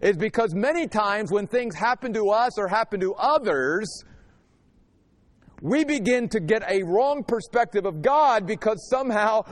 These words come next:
we again have slowly sort of melded into the fact that life and eternity and all this is all about us.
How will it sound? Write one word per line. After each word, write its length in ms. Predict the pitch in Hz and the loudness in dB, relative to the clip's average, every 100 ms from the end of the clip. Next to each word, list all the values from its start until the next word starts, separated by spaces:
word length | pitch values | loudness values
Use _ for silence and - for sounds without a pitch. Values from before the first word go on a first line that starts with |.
| 196 139 | -12 -6
we 340 | 165 262 247 | -2 0 2
again 400 | 208 202 269 240 | 2 2 2 2
have 160 | 196 202 | 0 0
slowly 600 | - 214 254 277 262 226 | -2 0 4 4 4 0
sort 300 | - 240 233 | 2 2 2
of 120 | 196 143 180 143 | 0 -4 -12 -4
melded 600 | 165 240 269 262 240 254 | 0 2 4 2 2 0
into 140 | 262 214 | 0 0
the 120 | 190 - | -2 2
fact 400 | 180 185 - - | 2 2 0 2
that 240 | 202 190 - - - - _ _ - _ 135 | 4 2 -6 -20 -20 -20 _ _ -20 _ 0
life 380 | 202 247 285 285 - | 4 4 4 0 0
and 160 | 202 202 | 0 0
eternity 720 | 185 - 247 262 254 277 240 | -2 -2 0 2 2 0 2
and 100 | 208 | 2
all 160 | 262 | 2
this 240 | 247 269 220 | 4 2 2
is 100 | 196 | 2
all 180 | 233 | 2
about 220 | 208 202 254 | 4 4 6
us. 680 | 339 247 127 - - - | 4 4 -2 -10 -14 -18